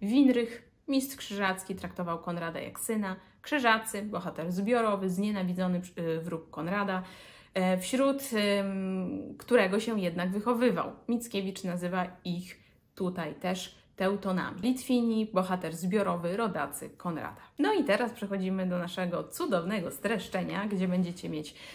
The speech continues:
streszczoną przemowę, wstęp i każdy ważny fragment po kolei, więc usiądźcie wygodnie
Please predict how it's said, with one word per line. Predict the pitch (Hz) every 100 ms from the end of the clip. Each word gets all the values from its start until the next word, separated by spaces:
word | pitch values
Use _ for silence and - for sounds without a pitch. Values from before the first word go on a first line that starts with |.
| -
streszczoną | - - 180 175 170 170
przemowę, | 180 - 262 226 180 165 151
wstęp | - - 226 202 202 - 190
i | 185 180 180 175
każdy | 220 202 175 175 175 170 151 170
ważny | 175 202 196 185 170 165 165
fragment | 185 180 175 151 151 -
po | 233
kolei, | 226 185 - - 170
więc | 165 175 -
usiądźcie | 185 190 185 - 170 - - - -
wygodnie | 208 254 285 269 277 277